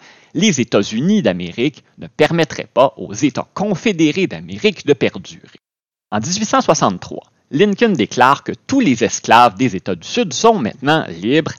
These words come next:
C'est la proclamation d'émancipation. Il a aussi travaillé à faire adopter le treizième amendement à la Constitution abolissant l'esclavage dans le pays. Ceci dit, il faut noter que sa proclamation d'émancipation de dix-huit cent soixante-trois ne s'appliquait qu'aux États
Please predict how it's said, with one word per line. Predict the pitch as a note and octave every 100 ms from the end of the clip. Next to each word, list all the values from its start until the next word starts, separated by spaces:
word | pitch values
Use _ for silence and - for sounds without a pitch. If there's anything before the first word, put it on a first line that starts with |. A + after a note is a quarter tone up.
| _
C'est | - F#2+
la | D#2
proclamation | A#2 - - - C#3 G#2+ D#2+ - B2 A#2
d'émancipation. | F#2 D#2+ - - - C3+ C#3+ - F#3+ G3 - _ _ _
Il | -
a | A2+
aussi | G#2 -
travaillé | - G#2 F#2 F2+
à | F#2+
faire | - F#2
adopter | F#2 E2 B2+
le | F2
treizième | - - A#2 G#2 G2+
amendement | F2+ F#2 F2 G2
à | - F#2+
la | E2+
Constitution | F2 - - - - A2+ -
abolissant | A#2+ G2 G2+ F2 - F2+
l'esclavage | D#2 - D#3+ - D3+ E3
dans | E3+
le | E3
pays. | - G#2+ F3 A3 _ _
Ceci | - B2 D#2
dit, | E2+ D3 F#3+ - -
il |
faut | - D3+
noter | E2+ - C3+
que |
sa | -
proclamation | - - - G2 F#2 - A#2+
d'émancipation | G#2 F#2+ F2 - E2+ - A#2+ G#2+
de | E2+
dix-huit | - -
cent | - F#2+
soixante-trois | - - A#2+ A#2 - F#3 C#3
ne |
s'appliquait | - - - - -
qu'aux | F#3 - G#3+
États | D3 - - C3+